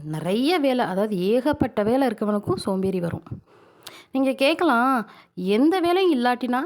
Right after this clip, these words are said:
சோம்பேறி வர்றது வாஸ்தவம்தான். ஆனா ஏகப்பட்ட வேலை இருக்கும்போது எப்படி சோம்பேறி வரும்னு? கண்டிப்பா வரும். நம்ம இப்ப பேசி தெரியறத காட்டிலையும் நம்ம வாழ்க்கையில அனுபவிச்சிருப்போம். ஆனா அது நம்மளுக்கு புலப்படாது. சில ஹவுஸ் ஒய்ஃப் வந்து நல்ல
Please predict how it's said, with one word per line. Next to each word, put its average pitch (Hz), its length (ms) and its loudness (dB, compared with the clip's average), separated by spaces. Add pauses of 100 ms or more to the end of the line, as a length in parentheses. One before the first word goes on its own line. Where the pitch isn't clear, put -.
சோம்பேறி 240 480 -2
வர்றது 196 380 -2
வாஸ்தவம்தான். 180 680 -2 (580)
ஆனா 214 140 -2
ஏகப்பட்ட 285 680 0
வேலை 294 200 2
இருக்கும்போது 269 420 2
எப்படி 311 360 2
சோம்பேறி 202 460 0
வரும்னு? 175 380 0 (640)
கண்டிப்பா 233 380 2
வரும். 208 380 2 (640)
நம்ம 202 220 0 (460)
இப்ப 202 220 -6
பேசி 302 380 -2
தெரியறத 233 420 0
காட்டிலையும் 196 540 -2
நம்ம 240 180 0
வாழ்க்கையில 262 400 2
அனுபவிச்சிருப்போம். 202 720 -2 (400)
ஆனா 208 400 -4
அது 240 100 -4
நம்மளுக்கு 175 280 -4
புலப்படாது. 170 600 -4 (840)
சில 302 320 -2
ஹவுஸ் 269 360 -2
ஒய்ஃப் 269 160 -2
வந்து 208 400 -4
நல்ல 226 400 -2